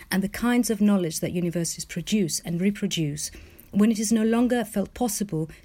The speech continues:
to meet the conditions for being with others in ways that may put the collective practice of knowledge production at risk. What happens to a knowledge economy, what Isabel Stengers identifies as the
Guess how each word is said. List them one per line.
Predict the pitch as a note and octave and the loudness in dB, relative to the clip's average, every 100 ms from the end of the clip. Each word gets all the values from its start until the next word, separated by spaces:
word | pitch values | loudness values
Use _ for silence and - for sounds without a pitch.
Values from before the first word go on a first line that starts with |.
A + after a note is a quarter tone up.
| - | -2
to | G#3 | 4
meet | G#3+ B3 - | 4 2 -2
the | |
conditions | - G#3+ G#3 G#3 F#3 E3+ | -2 2 2 0 -4 -4
for | - | -6
being | D#3+ F3+ F3+ | 0 0 0
with | E3+ F3+ | 0 0
others | F#3 D#3 D3 - - _ _ _ - | -2 -2 -6 -10 -14 _ _ _ -2
in | G3+ F#3 | 2 4
ways | G3+ G#3+ G#3+ | 4 4 2
that | F#3+ - | -2 -2
may | F3+ | -4
put | F3+ A#3 G#3 | -2 -4 -2
the | |
collective | G#3 G3+ F#3 - - | 0 0 0 -6 -4
practice | G#3+ G#3 - F3 | -4 -4 -6 -6
of | F3+ | 0
knowledge | F#3+ G#3+ G#3 | 2 2 0
production | - E3 D3 - D3+ D#3 D#3 - - | -4 -4 -4 -6 -6 -8 -10 -14 -8
at | - - | -6 -2
risk. | E3+ - - - - - - - - - - - - - - - - - | -2 0 -2 -4 -18 -20 -20 -20 -20 -20 -20 -20 -20 -20 -18 -16 -16 -6
What | G#3+ G#3 | -2 0
happens | - B3+ B3+ A#3+ - | 0 2 2 0 0
to | G#3 | 2
a | |
knowledge | G3 A#3+ A#3 G3+ | 2 2 0 -4
economy, | F#3 E3+ D#3 D#3 F3 - - - - | -4 -2 0 -2 -4 -10 -14 -12 -2
what | G3 - | 0 0
Isabel | - G3+ G3+ F#3+ F3+ | 0 2 2 0 -2
Stengers | - G#3+ G#3 E3+ - | 0 2 2 2 -2
identifies | F3 F#3 G3 G3 - F3+ E3+ - | -2 0 0 -2 -2 -2 -2 -2
as | F3 D#3+ | -6 -4
the | F3+ | -4